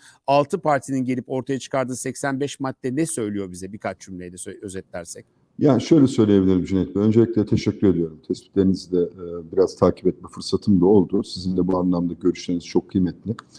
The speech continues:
Speaker 2: Tabii bugün seksen ikiden bugüne kadar on dokuz paket değişiklik yapılmış.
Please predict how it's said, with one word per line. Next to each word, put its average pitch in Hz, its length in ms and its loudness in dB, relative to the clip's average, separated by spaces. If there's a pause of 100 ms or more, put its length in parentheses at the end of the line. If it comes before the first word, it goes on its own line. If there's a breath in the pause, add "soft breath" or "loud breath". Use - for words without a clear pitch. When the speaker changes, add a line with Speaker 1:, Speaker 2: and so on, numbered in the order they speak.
(320 soft breath)
Speaker 2:
Tabii 139 160 6
bugün 143 260 6
seksen 135 380 2
ikiden 131 380 4
bugüne 120 260 4
kadar 117 360 2 (120)
on 131 200 6
dokuz - 480 -2
paket - 400 0
değişiklik - 480 2
yapılmış. - 500 -10